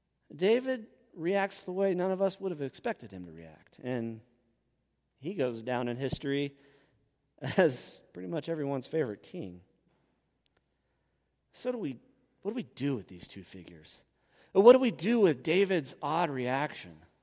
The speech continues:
What do we make of this story? As a youth pastor for seven years before I left to go to law school,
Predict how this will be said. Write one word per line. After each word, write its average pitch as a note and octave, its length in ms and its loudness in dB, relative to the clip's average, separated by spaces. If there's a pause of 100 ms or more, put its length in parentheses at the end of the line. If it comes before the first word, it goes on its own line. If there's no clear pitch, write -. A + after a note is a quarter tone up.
(160)
What D#3+ 80 -18
do G3 40 -12
we G#3 80 -6
make C3+ 440 -2
of A2+ 100 -10
this G#2+ 140 -6
story? E2+ 560 -14 (1300)
As D3+ 340 10
a C#3+ 60 -4
youth E3 260 2
pastor F3+ 500 4
for A#2 460 0
seven E3+ 440 2
years D3 340 2
before C#3 340 0
I C3+ 60 6
left C3+ 300 2
to C3 60 -16
go C3 100 -2
to B2 60 0
law A#2 260 2
school, F#2 480 -12